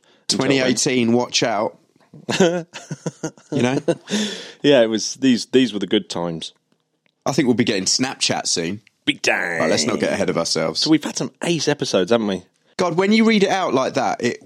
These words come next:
Speaker 2: it's crazy, isn't it?
Speaker 1: Animals in Space, you loved that one, didn't you?
Speaker 2: I started off liking it, and then, of course, it was
Speaker 1: It
Speaker 2: g-, it
Speaker 1: became
Speaker 2: got
Speaker 1: a
Speaker 2: quite
Speaker 1: horror show.
Speaker 2: depressing, didn't it?
Speaker 1: <laughs>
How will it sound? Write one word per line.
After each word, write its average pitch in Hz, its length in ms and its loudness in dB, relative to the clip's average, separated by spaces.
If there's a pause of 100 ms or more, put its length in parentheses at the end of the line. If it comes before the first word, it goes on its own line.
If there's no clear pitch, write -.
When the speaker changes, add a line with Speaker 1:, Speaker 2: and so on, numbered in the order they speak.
(140)
Speaker 2:
it's 117 220 0
crazy, 143 480 -2
isn't 127 200 -2
it? 190 140 -6 (460)
Speaker 1:
Animals 131 440 4
in 104 100 0
Space, - 500 0
you 120 120 4
loved 98 220 2
that - 160 -6
one, 85 140 -10
didn't 95 200 -4
you? - 100 -10 (180)
Speaker 2:
I 165 680 4 (120)
started 180 460 0
off 165 200 -2
liking 92 380 0
it, 87 260 0
and 110 180 0
then, 131 140 0
of - 140 -2
course, - 680 0 (320)
it 117 100 2
was 123 160 2
Speaker 1:
It 104 100 -4
Speaker 2:
g-, 123 60 0
it - 40 -2
Speaker 1:
became 107 220 2
Speaker 2:
got 110 80 2
Speaker 1:
a - 40 -4
Speaker 2:
quite 113 120 6
Speaker 1:
horror 104 120 4
show. - 60 0
Speaker 2:
depressing, 117 480 0
didn't 123 180 2
it? 110 200 -2
Speaker 1:
<laughs> 156 100 0